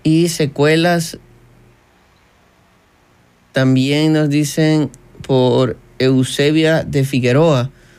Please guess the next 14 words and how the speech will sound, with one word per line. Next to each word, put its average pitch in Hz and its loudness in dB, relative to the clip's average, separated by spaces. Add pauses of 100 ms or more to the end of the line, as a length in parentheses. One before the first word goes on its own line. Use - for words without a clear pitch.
(160)
por 190 -4
la 185 0
salud 165 0
de, 151 -2 (120)
de 147 0
mi 127 0
padre 147 0 (200)
Magdaleno 131 0
Figueroa, 139 0 (680)
por 139 0
mi 143 0
abuela 135 0
Cristina 143 -2 (1300)
Interiano, 139 0